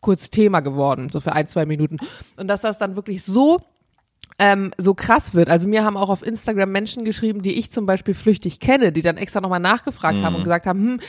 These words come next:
Speaker 1: ich traue mich da jetzt gar nicht jetzt anzurufen und dann nachgegoogelt haben, weil es ging ja um diesen Kell-Wert und da war es ja so, dass man negativ oder positiv sein kann und es wohl eigentlich in der Theorie so ist, dass jemand, der positiv ist, auch jemanden an negativ spenden kann,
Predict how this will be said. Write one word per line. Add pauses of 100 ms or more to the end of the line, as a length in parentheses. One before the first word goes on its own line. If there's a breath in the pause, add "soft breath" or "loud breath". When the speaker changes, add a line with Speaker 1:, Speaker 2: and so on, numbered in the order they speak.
(120)
Speaker 1:
ich
traue
mich
da
jetzt
gar
nicht
jetzt
anzurufen
und (240 loud breath)
dann
nachgegoogelt
haben,
weil
es
ging
ja
um
diesen
Kell-Wert
und
da
war
es
ja
so,
dass (140)
man
negativ
oder
positiv
sein
kann
und
es
wohl
eigentlich
in
der
Theorie
so
ist, (320 loud breath)
dass
jemand,
der
positiv
ist,
auch
jemanden
an
negativ
spenden
kann,